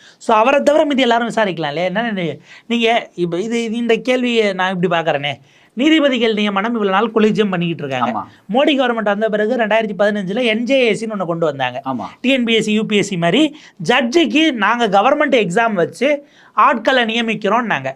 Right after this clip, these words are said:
Speaker 1: நீதி-, நீதிபதிகள் நியமனம் தான். உச்சநீதிமன்றம் ஸ்ட்ரைக் டவுன் பண்ணி தூக்கி வர போட்டுச்சுல்ல, செல்லாதுன்னு. So, அப்படி அது சார்ந்த எதுவுமே ஜுடிஷியல் ரிவ்யூக்குள்ள வரும். நேற்றைக்கு,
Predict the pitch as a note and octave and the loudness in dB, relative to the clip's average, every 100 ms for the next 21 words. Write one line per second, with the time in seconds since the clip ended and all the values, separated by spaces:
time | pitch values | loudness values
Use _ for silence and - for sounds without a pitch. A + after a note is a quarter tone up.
0 | _ _ _ - D4 D4+ A#3 A3+ C#4+ C#4+ | _ _ _ -4 0 0 0 0 0 2
1 | C4+ A#3+ A3 A3 G#3+ F#3+ F3+ F#3+ - A3 | 0 0 -2 -2 -2 -2 -2 -2 -2 -2
2 | A3+ C4+ A#3+ A3+ G#3+ G#3+ A#3 A3 G#3+ G#3+ | 0 -2 -2 -4 -4 -4 -2 -2 -2 -4
3 | F#3 G3+ F#3+ F#3+ E3+ D3+ E3 D#3 D#3+ D#3+ | -4 -2 -2 0 -4 -6 -8 -6 -6 -4
4 | D#3 C#3 C3 C3 - - - - - B3+ | -4 -6 -12 -16 -20 -20 -20 -20 0 2
5 | G#3 G#3+ D#4 E4 D4 A3+ A#3 A#3+ B3 E3+ | 4 2 2 2 2 0 0 0 -2 -4
6 | F3+ G3 C#4+ C4+ C#4+ A#3+ C4 A#3+ G#3 G3 | -2 0 0 0 -2 -2 -2 -4 -4 -6
7 | F3+ G3 G#3+ E3 D#3+ - _ - _ F#3 | -4 -2 0 0 -4 -12 _ -20 _ -2
8 | A#3 B3 B3 G3 | -2 0 -2 -2